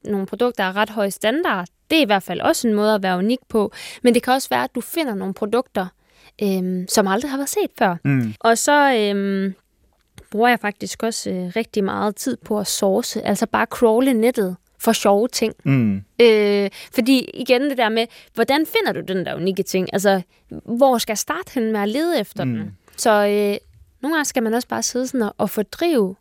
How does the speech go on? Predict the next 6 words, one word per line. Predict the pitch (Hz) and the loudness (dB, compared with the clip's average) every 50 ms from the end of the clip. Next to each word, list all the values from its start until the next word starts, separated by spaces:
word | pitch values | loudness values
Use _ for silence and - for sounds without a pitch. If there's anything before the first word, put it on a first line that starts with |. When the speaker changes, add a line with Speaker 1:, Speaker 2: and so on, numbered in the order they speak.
| _ _ _ _ _ _ _ _ _ _ _ _ _ _ _ _ _ _ _ _ _ 156 | _ _ _ _ _ _ _ _ _ _ _ _ _ _ _ _ _ _ _ _ _ -8
Speaker 1:
tiden | - - - 370 392 370 262 220 202 202 | -6 -2 4 4 6 6 6 6 4 4
lidt | 202 208 247 277 - _ _ _ _ - - - - - - - - - - - - - - - | 4 4 4 2 2 _ _ _ _ -16 -12 -12 -10 -10 -12 -12 -14 -16 -16 -16 -18 -12 -4 2
Speaker 2:
Ja, | 143 135 131 | 4 4 6
lige | 123 | 6
Speaker 1:
på | - 277 269 247 | 6 6 6 4
Speaker 2:
præcis. | 240 - | 2 2